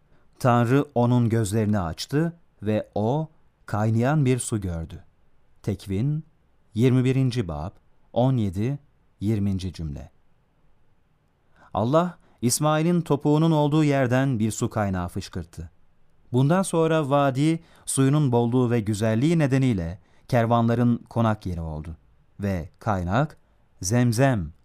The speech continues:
adını aldı. Tekvin,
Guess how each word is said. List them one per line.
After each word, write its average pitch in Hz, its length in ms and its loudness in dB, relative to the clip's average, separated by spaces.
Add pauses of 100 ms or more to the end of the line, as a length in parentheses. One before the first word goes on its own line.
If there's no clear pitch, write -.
adını 92 300 -6
aldı. 67 280 -12 (1600)
Tekvin, 156 500 2